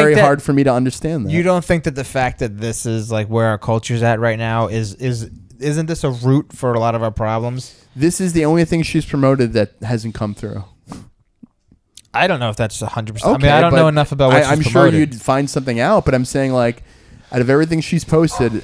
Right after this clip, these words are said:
Speaker 1: everything else has been legit. So she was wrong once. Like, are, are you gonna fucking crucify her for this? It, it's
Speaker 2: I'm not even going after her specifically, but I'm saying that, like,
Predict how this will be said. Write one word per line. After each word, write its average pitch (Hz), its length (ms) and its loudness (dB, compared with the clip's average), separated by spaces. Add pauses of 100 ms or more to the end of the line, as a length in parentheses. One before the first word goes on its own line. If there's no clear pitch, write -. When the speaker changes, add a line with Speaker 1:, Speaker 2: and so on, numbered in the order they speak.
Speaker 1:
everything 131 420 0
else 123 260 0
has 113 120 -6
been 113 240 -2
legit. 104 400 -2 (220)
So - 160 -8
she - 160 -8
was 117 160 -4
wrong 113 260 0
once. 98 360 -8
Like, 110 360 -2
are, 117 160 2
are 110 100 -2
you 123 140 2
gonna 123 160 0
fucking 120 420 -2 (280)
crucify 143 500 -2
her 156 100 0
for - 120 -8
this? 175 200 0
It, 117 240 0
it's 131 220 -4 (160)
Speaker 2:
I'm 247 140 0
not 269 160 4
even 247 200 2
going 226 180 4
after 214 220 2
her 165 260 4
specifically, 156 720 0
but 139 160 2
I'm 156 120 0
saying 185 540 0
that, 131 180 0
like, 123 380 0